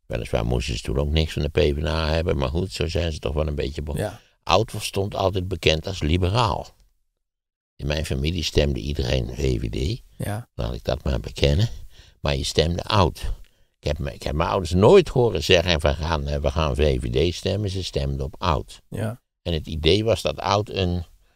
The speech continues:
Speaker 1: een man van <laughs> fatsoen en aanzien was.
Speaker 2: Maar mensen zullen zeggen, "Ja, dat is wel heel erg oude
Speaker 1: Ja,
Speaker 2: politiek."
Speaker 1: ik geef het toe, ja. Maar ja, ze weten hoe oud ik ben, hè.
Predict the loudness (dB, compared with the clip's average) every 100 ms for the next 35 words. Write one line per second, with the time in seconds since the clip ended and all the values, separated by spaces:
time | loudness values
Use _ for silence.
0 | _ _ _ -2 0 0 0 0 0 0
1 | -2 -2 0 0 0 2 2 0 -4 0
2 | 2 4 2 0 -2 -4 -6 -6 -8 0
3 | 0 0 0 0 0 0 2 2 4 6
4 | 8 6 4 0 -2 -2 0 4 6 4
5 | 2 2 2 0 0 -2 -2 -6 -8 -4
6 | -4 -6 -14 _ _ _ _ _ -2 0
7 | -2 0 0 0 0 -2 -2 -4 -2 -2
8 | -2 -8 -12 -4